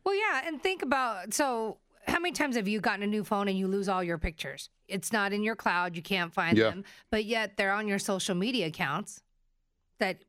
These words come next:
Speaker 1: forever, you know, then it reminds you. I love when the social media account said, like, "Five years ago today, you posted this picture that your child was born."
Speaker 2: Yeah.
Speaker 1: You know, and it was,
Speaker 2: Right,
Speaker 1: and it's
Speaker 2: yeah.
Speaker 1: cool to remember those things.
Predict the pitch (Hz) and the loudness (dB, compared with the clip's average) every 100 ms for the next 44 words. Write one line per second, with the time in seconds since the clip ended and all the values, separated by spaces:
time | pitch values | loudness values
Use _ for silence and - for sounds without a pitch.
0 | - 185 208 247 226 208 196 196 208 185 | -4 0 0 0 0 0 0 0 0 0
1 | 226 233 254 269 214 214 185 196 - - | 0 0 0 -2 0 0 0 -2 -6 -20
2 | _ - 226 240 233 233 247 208 240 214 | _ -4 -2 0 0 -2 -2 0 0 0
3 | 208 196 185 202 170 190 175 160 _ 202 | 0 0 0 0 0 0 -2 -4 _ -2
4 | 180 - 247 269 277 277 247 254 262 - | 0 0 0 0 0 0 0 0 -2 -2
5 | 240 285 269 214 180 - - _ 220 202 | 0 0 2 0 0 -4 -12 _ -4 0
6 | 233 220 202 214 - 240 - 214 202 180 | -2 -2 -2 -2 -2 -6 -2 -2 0 0
7 | 175 185 190 240 233 208 175 175 151 135 | 0 -2 0 0 0 -2 -4 -4 -4 -6
8 | 160 _ _ _ - 117 - _ _ _ | -12 _ _ _ 2 4 2 _ _ _
9 | _ 233 233 226 247 247 120 247 302 - | _ -2 0 0 2 4 4 2 2 2
10 | 196 - 294 294 262 240 240 254 226 185 | 2 0 -6 -2 -2 0 -2 -2 -2 -2
11 | 165 - 151 143 - - | -2 -6 -10 -12 -14 -16